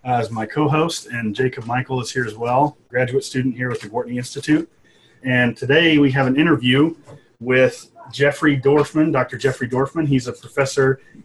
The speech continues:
at the University of Georgia in the Department of Agricultural and Applied Economics. Doctor Dorfman,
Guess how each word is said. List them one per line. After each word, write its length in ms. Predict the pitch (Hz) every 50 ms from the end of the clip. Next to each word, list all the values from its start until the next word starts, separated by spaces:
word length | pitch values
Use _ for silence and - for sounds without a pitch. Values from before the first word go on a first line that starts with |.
| _ -
at 100 | - -
the 80 | 127
University 400 | 127 139 143 135 135 135 - 143 127
of 80 | 107
Georgia 520 | 98 127 131 139 143 143 165 170 180 180 - _ - -
in 320 | 131 127 123 120 120 110
the 320 | 110 233 233 117 - 110 110 - - _ _ _ _
Department 420 | 135 127 - 143 151 143 131 127
of 80 | 123 120
Agricultural 580 | 120 127 127 127 - - 139 131 - 143 135
and 100 | 131 123
Applied 280 | 113 - - 131 123 123
Economics. 720 | 120 - 123 120 120 127 131 135 139 135 - - - - _ _ _ _ _ _ _ _
Doctor 320 | 131 135 139 135 - - 123
Dorfman, 720 | 117 135 143 143 135 - 139 135 131 127 123 123 127 127